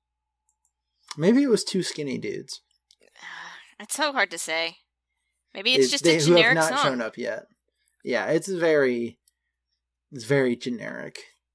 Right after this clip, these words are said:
Speaker 2: They coulda
Speaker 1: As
Speaker 2: just
Speaker 1: Scooby-Doo music wants to be.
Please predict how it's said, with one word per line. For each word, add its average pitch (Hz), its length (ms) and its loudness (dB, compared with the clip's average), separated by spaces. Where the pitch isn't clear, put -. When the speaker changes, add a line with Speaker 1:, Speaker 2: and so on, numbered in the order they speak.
Speaker 2:
They 240 80 -14
coulda 302 200 -2
Speaker 1:
As - 180 0
Speaker 2:
just 330 120 -2
Speaker 1:
Scooby-Doo 190 320 2
music 180 380 -2
wants 160 320 -6
to 165 120 -6
be. 160 320 -4